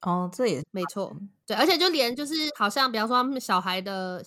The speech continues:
Speaker 2: 玩具或什么的，他都会记账，然后从家用里面扣。<laughs>
Speaker 1: 他是不是真的觉得小孩是那个啊，夫家的财产之类的？
Speaker 2: 对啊，可是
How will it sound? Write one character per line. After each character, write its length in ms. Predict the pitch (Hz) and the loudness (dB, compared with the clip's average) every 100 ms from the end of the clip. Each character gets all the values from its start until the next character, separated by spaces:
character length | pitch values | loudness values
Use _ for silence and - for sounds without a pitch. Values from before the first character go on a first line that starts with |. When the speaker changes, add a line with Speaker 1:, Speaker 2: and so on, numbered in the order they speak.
| - | -10
Speaker 2:
玩 320 | 175 156 185 | -10 -8 -12
具 280 | - 226 175 | -10 -10 -6
或 120 | 185 | -6
什 140 | 175 | -4
么 160 | 147 110 | -4 -6
的， 240 | - 110 214 | -8 -10 -10
他 160 | 185 | -8
都 120 | 175 | -4
会 120 | 175 170 | -4 -4
记 280 | - 160 | -6 -14
账， 240 | 160 139 - _ | -10 -12 -12 _
然 120 | 156 | -16
后 100 | 160 | -14
从 240 | 165 151 151 | -12 -12 -12
家 180 | 156 | -8
用 140 | 160 151 | -8 -10
里 60 | |
面 180 | - - | -12 -12
扣。 280 | - 185 240 | -4 0 0
<laughs> 640 | 285 311 554 523 - 262 254 | 2 2 4 2 2 -4 -2
Speaker 1:
他 100 | 339 | -2
是 40 | |
不 60 | 359 | 0
是 80 | 311 | 4
真 160 | 294 | 6
的 100 | 277 | 6
觉 140 | 214 190 | 6 4
得 100 | 196 | 4
小 180 | 180 160 | 4 4
孩 220 | 156 160 | 4 0
是 300 | 170 196 180 | 0 0 2
那 120 | 180 | 0
个 140 | 175 92 | 0 -2
啊， 200 | 95 196 | 0 -2
夫 280 | - 196 | -2 0
家 200 | 196 190 | 4 6
的 100 | 180 | 4
财 300 | 170 - 160 | 2 -2 -2
产 360 | 180 - 143 - | -2 -2 -2 -4
之 160 | - 139 | -8 -6
类 280 | 139 139 | -4 -4
的？ 200 | - - 190 - _ _ _ - | -6 -10 -12 -12 _ _ _ -2
Speaker 2:
对 100 | 208 | 2
啊， 240 | 170 175 - _ | 2 0 -6 _
可 120 | |
是 60 | 330 | 6